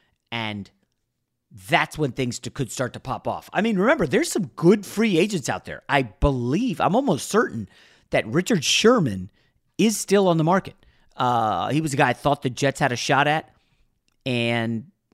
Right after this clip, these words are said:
I mean, you would have assumed it would have happened by now. Uh, hasn't. There's still a lot of talk about potentially Zach Ertz, uh, getting, being on the move, uh, uh, from Philadelphia. Uh, Sheldon Richardson, former Jet, um,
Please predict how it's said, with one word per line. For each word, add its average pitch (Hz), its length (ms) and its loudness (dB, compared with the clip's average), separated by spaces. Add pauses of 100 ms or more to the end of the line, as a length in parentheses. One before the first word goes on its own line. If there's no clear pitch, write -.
(200)
I 131 60 -10
mean, 107 240 -6
you 113 160 -10
would 127 80 -4
have 95 100 -10
assumed 120 380 -6
it - 20 -6
would 98 140 -8
have 90 80 -12
happened 110 260 -6
by 165 140 0
now. 180 240 -4 (360)
Uh, 90 200 -8
hasn't. 127 400 -6 (260)
There's 127 240 -4
still 160 380 2
a - 20 0
lot 104 300 -2
of 147 80 -8
talk 147 220 4
about - 180 2
potentially 127 480 -4
Zach 95 520 -8 (200)
Ertz, - 460 -2 (300)
uh, 107 380 0
getting, 123 360 -2
being 143 260 2
on 135 100 2
the 135 80 0
move, 143 320 2 (100)
uh, 135 80 0
uh, 123 240 -4
from 107 220 -8
Philadelphia. 143 720 -2 (520)
Uh, 113 280 -2
Sheldon 208 400 4
Richardson, 170 460 0
former 156 280 4
Jet, 147 300 2 (640)
um, 113 600 0